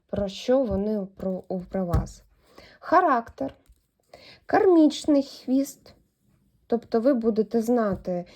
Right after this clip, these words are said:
що ж ви таке накосячили в минулому житті, ким ви були в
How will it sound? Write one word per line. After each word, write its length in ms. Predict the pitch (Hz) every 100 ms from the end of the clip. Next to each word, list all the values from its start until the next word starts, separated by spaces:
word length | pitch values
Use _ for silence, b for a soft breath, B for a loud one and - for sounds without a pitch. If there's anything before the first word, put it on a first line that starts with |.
| B
що 220 | - 254
ж 140 | 240 208
ви 60 |
таке 300 | 196 196 -
накосячили 840 | 202 190 - 214 196 175 - 185 180
в 40 |
минулому 600 | 190 196 190 180 185 185
житті, 380 | 196 240 - 403
ким 320 | 403 226 208
ви 100 | 185
були 480 | 185 247 359 349
в 60 | 302